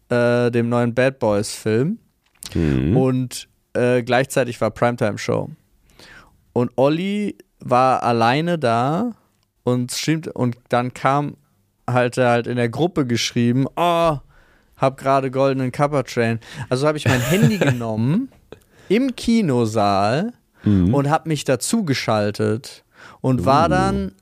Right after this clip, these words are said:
Speaker 1: auch live, ich war dann live aus dem Kino und er war live von zu Hause und wir hatten, haben dann den, den goldenen Kappa Train gefeiert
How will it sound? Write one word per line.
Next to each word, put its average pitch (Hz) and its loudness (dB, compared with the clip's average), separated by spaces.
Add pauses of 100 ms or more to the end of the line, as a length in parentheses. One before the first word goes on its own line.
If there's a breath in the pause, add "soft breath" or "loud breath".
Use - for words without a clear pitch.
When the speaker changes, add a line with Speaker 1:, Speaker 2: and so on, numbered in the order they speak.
(140)
Speaker 1:
auch 180 2
live, 185 0
ich 175 -2
war 180 0
dann 175 0
live 156 0
aus 160 -2
dem 139 -2
Kino 226 0
und 170 -2
er 151 0
war 156 0
live 156 0
von 165 -2
zu 147 -2
Hause 214 0 (280 loud breath)
und 151 -2
wir 151 2
hatten, 156 -2
haben 156 0
dann 147 0
den, 143 0
den 135 0
goldenen 147 0
Kappa 185 -2
Train 165 0
gefeiert 156 -2